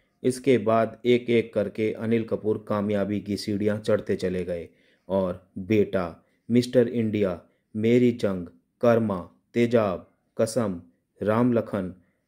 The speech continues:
हमारा दिल आपके पास है, लाडला और नायक जैसी कई बेहतरीन फिल्में उन्होंने दी। अनिल कपूर के डायलॉग की तरह ही उनकी लव लाइफ भी झकास है।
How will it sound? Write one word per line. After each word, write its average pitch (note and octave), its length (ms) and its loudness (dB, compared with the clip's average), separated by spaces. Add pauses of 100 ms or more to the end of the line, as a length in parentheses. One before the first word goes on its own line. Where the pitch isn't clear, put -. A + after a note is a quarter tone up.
(160)
हमारा A#2+ 400 2
दिल A#2 320 0
आपके A2+ 340 -2
पास G#2 420 -4
है, F#2+ 260 -6 (380)
लाडला G#2+ 580 0 (280)
और D3+ 180 2
नायक B2+ 480 2
जैसी A2+ 360 -2
कई B2+ 320 2
बेहतरीन B2 540 0
फिल्में A#2 320 0
उन्होंने G2+ 340 -2
दी। E2 260 -10 (920)
अनिल D3+ 240 4
कपूर D3+ 440 4
के D#3 100 4
डायलॉग A#2+ 480 4
की C#3 100 -4
तरह A2+ 280 0
ही A#2+ 300 -4
उनकी C3 320 0
लव A#2+ 300 4
लाइफ A2 260 2
भी A#2 180 -2
झकास A2+ 600 -2
है। F2 220 -8